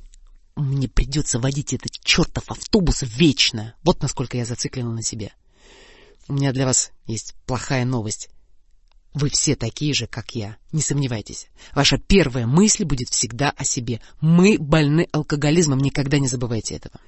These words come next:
Разумеется, я не показала виду, что так думаю. Я не сказала Джо: «Ну, спасибо, дружок, уважил. Мне теперь из-за тебя хрен знает сколько времени придётся быть водилой этого грёбаного автобуса». Но внутренний голос продолжал: «Боже мой, я теперь буду вынуждена вкалывать, как проклятая».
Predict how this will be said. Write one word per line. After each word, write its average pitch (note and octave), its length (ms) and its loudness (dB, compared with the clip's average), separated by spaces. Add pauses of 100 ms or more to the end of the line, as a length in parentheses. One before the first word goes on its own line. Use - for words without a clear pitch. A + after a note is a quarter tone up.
(160)
Разумеется, A3 480 6
я F#3 100 6
не F3 80 4
показала E3+ 400 2
виду, F#3 260 4
что - 140 0
так G#3 180 2
думаю. G3 360 4
Я C#3 40 4
не C#3+ 80 2
сказала E3 440 4
Джо: F3+ 200 4
«Ну, C#4 320 8 (220)
спасибо, G3 540 4
дружок, E3 480 4
уважил. C#3+ 560 4 (400)
Мне F#3 120 8
теперь E3 400 2 (140)
из-за - 220 2
тебя F#3+ 180 4
хрен G#3 220 6
знает F#3 200 4
сколько G3+ 260 2
времени D#3+ 280 6
придётся D#3 360 4
быть C3 140 -2
водилой C3+ 360 4
этого A#2 160 -2
грёбаного B2+ 420 2
автобуса». A2+ 480 -4 (320)
Но D#3+ 80 4
внутренний E3+ 460 6
голос E3 340 4
продолжал: C#3+ 480 0
«Боже C#3 320 0
мой, C#3+ 140 0
я A#2+ 80 -2
теперь - 240 -6
буду D#3 200 -2
вынуждена C#3 600 0
вкалывать, F3+ 640 -4
как - 240 -6
проклятая». A#2+ 680 4